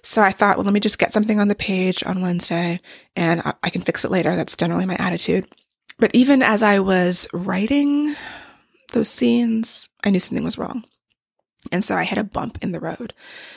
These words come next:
And I was thinking about, "Okay, what's wrong with this on paper? This plot line, it's working. It seems like it's functioning." You know, I know that the, I knew that things were going to change, but when it actually gets to the point where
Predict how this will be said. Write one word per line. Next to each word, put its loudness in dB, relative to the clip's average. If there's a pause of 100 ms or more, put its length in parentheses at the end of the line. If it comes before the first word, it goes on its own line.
(360)
And 6 (520)
I 2
was 6
thinking 4
about, 2
"Okay, -8
what's -4
wrong -2
with -4
this -2
on -4
paper? -2 (1500)
This -2
plot 0
line, 2 (540)
it's -2
working. 2
It -2
seems 2
like 2
it's -2
functioning." -2
You -2
know, -4
I -2
know -2
that -10
the, -10 (200)
I 2
knew 8
that 4
things -2
were -12
going -6
to -8
change, -8
but -6 (880)
when 0
it -6
actually 0
gets 0
to -8
the -6
point 0
where -2